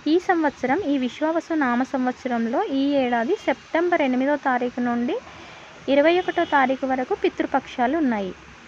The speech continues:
ఇది పితృదేవతలకు చాలా ఇష్టమైన కాలం. పితృదేవతలంటే ఎవరు?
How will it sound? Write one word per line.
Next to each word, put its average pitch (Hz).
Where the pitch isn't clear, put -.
ఇది 320
పితృదేవతలకు 285
చాలా 240
ఇష్టమైన 262
కాలం. 214
పితృదేవతలంటే 302
ఎవరు? 214